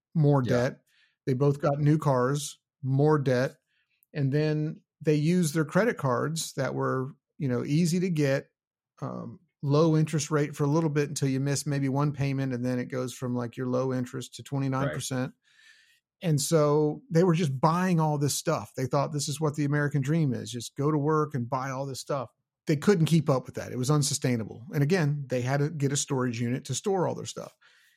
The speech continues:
Speaker 1: They just looked at either, each other, and I think they were expecting their first child at this point, and they said, "We can't, we can't sustain this. This is, this isn't the lifestyle we want."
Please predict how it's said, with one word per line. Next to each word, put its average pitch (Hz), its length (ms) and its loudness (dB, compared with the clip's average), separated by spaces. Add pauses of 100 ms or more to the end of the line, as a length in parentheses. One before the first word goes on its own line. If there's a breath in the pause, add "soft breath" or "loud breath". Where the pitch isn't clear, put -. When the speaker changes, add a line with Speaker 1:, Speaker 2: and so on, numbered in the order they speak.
(120 soft breath)
Speaker 1:
They 160 100 2
just 202 200 -2
looked 202 200 -2
at 202 60 -2
either, 127 300 0
each 147 240 -2
other, 127 220 0
and 123 80 -2
I 127 60 0
think 147 260 0
they 143 140 0
were 131 180 0
expecting 143 440 0
their 123 80 0
first - 260 -4
child 135 240 0
at 131 80 -6
this 120 120 -6
point, 123 260 -4
and 127 80 -6
they 123 60 -4
said, - 280 -6 (100)
"We 151 80 0
can't, 160 320 0
we 147 100 0
can't 147 260 -2
sustain 143 340 -2
this. 113 160 -6
This 131 180 -4
is, 135 180 -10 (240)
this 139 160 -2
isn't 143 220 -2
the 135 60 -4
lifestyle 131 340 -4
we 123 100 -4
want." 123 260 -8